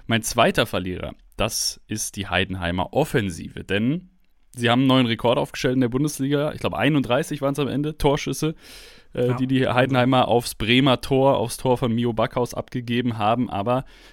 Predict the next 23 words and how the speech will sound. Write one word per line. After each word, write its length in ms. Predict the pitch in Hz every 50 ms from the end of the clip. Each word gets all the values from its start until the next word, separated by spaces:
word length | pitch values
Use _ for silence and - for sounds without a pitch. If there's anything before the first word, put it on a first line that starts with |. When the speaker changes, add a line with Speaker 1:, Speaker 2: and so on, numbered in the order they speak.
| - -
Speaker 1:
es 120 | 107 -
sind 200 | - 123 127 -
eben 260 | - 120 120 120 123
nur 300 | 131 139 151 160 165 165
zwei 280 | - - - 135 131 135
Tore 380 | - - 139 143 147 147 147 135
rausgesprungen. 880 | 139 143 147 143 - 151 135 - - - 135 139 143 147 147 147 143 - _ _ _ _ _ _ _ _ - _ _ - -
Die 80 | 123 120
Bremer 320 | 110 110 120 123 123 120
genauso 300 | 117 113 113 117 127 131
viele, 280 | - - - 131 127 117
dadurch 380 | 110 107 110 120 123 - - - - - - - - - _ - -
die 120 | 117 107
Heidenheimer 400 | 113 113 120 123 117 110 113 113 110
nur 300 | 117 131 151 180 202 208
mit 160 | 185 165 -
einem 280 | - 123 131 135 127 117
Punkt 360 | - - 117 123 143 156 143 -
in 160 | - 123 123
einem 80 | 113
Spiel, 300 | 104 - - 113 120 127
das 120 | 120 110 -
sie 180 | - 110 -